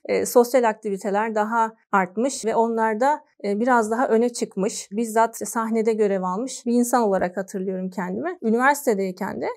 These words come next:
başörtü problemi elbette ülke genelinde yaşanıyordu ama bazı fakültelerde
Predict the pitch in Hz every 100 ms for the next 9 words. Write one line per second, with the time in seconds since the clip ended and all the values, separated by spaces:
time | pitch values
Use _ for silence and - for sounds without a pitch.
0 | _ 196 226 262 247 - 247 226 220 277
1 | 311 - 226 214 202 196 190 226 202 190
2 | 185 185 196 202 262 330 285 208 208 254
3 | 254 254 208 208 185 190 185 202